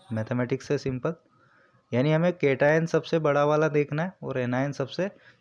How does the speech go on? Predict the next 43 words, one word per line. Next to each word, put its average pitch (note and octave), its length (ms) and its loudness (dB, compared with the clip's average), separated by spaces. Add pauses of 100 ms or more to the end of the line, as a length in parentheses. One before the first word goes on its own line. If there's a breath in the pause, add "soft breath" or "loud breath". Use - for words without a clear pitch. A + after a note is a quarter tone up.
(140 soft breath)
छोटा C3+ 300 0
वाला B2+ 260 2
देखना G2 340 -4
है। G2 80 -14 (960)
तो D3 100 2
देखो, B2 300 2 (480 soft breath)
इसमें E3 360 2
anion D#3 380 4
कौन D#3 220 4
कौन D#3 180 2
से D#3+ 160 4
आ D3 140 4
रहे D#3+ 120 2
हैं? - 260 -8
एफ C#3 280 0
माइनस D3 400 2
आ D3+ 120 2
रहा D#3 100 2
है D#3 60 2
एक D3 140 -6
तो, F#3 140 -4 (220)
और B2+ 140 2
एक D3+ 260 -2 (180)
इधर C3+ 240 4
ए C3+ 180 6
ऑप्शन C#3 360 0
से D3 140 0
आ C3+ 100 2
रहा D3 120 2
है - 80 -4
आई A#2+ 200 4
माइनस। G#2 340 -2
तो C3+ 100 0
इन C3+ 160 0
दोनों D3 180 2
में E3 100 4
से D#3 120 0
छोटा D3+ 320 2
कौन D#3 200 2
होता D3+ 200 0
है? D3+ 80 2
ये C#3+ 120 2
वाला, D3 220 0